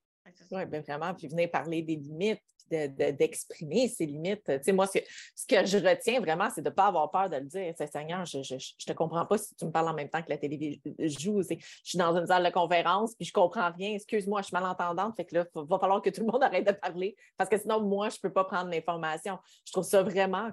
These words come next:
Speaker 2: cool que tu dises, Ben, à un moment donné, faut, faut aller le chercher, qu'est-ce qu'on a de besoin, puis faut, faut le nommer. Fait que je, je trouve ça vraiment, euh, je trouve ça vraiment très inspirant, euh, ne serait-ce que de formuler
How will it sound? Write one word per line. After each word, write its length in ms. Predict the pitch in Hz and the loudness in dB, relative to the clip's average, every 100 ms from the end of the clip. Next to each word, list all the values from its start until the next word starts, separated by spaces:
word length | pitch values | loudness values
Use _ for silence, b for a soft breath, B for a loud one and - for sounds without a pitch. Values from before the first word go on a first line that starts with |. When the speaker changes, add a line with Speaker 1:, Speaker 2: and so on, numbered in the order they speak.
| - | -2
Speaker 2:
cool 380 | - 247 240 202 | 4 4 4 -2
que 120 | 185 | -4
tu 200 | 170 - | -4 -4
dises, 300 | 165 214 196 | 2 2 2
Ben, 160 | 147 139 _ _ | -6 -10 _ _
à 80 | - | -6
un 20 | |
moment 140 | 190 190 | 0 2
donné, 220 | 196 269 - | 2 0 -4
faut, 180 | - - _ _ - | -10 -10 _ _ 2
faut 100 | 214 | 4
aller 280 | 190 190 247 | 6 6 4
le 40 | |
chercher, 520 | 247 190 - - 226 - | 2 -4 -4 -6 -6 -8
qu'est-ce 180 | - 170 | -8 -6
qu'on 180 | - 156 | -6 -2
a 80 | 180 | -2
de 40 | |
besoin, 420 | 170 165 165 196 | 2 0 0 -6
puis 120 | 220 - | -8 -8
faut, 240 | - - _ | -8 -8 _
faut 100 | 208 | 2
le 80 | 190 | 2
nommer. 500 | 180 180 180 202 240 B B B - | 0 -2 0 -2 -4 B B B -6
Fait 120 | 170 | -6
que 100 | - | -6
je, 160 | - - | -8 -6
je 100 | 165 | -4
trouve 160 | 196 | -4
ça 180 | - 220 | 2 4
vraiment, 480 | 214 190 190 196 226 | 4 2 2 2 2
euh, 300 | 202 160 147 - _ _ _ _ - | 2 2 0 -6 _ _ _ _ -14
je 80 | - | -6
trouve 120 | 190 | -4
ça 140 | 190 | 0
vraiment 340 | 208 196 226 277 | 0 0 0 0
très 380 | 285 - 277 233 | -2 -2 -2 -2
inspirant, 720 | 226 - 196 180 175 202 208 - | -6 -6 -2 0 0 -2 -4 -8
euh, 260 | 156 160 - _ _ _ _ _ _ _ _ - _ _ _ _ _ - | -6 -6 -8 _ _ _ _ _ _ _ _ -20 _ _ _ _ _ -2
ne 80 | 196 | 0
serait-ce 220 | 233 262 | 2 4
que 80 | 214 | 4
de 80 | 175 | 4
formuler 800 | - - 240 202 190 175 214 | 2 -2 -2 -2 -2 -2 -4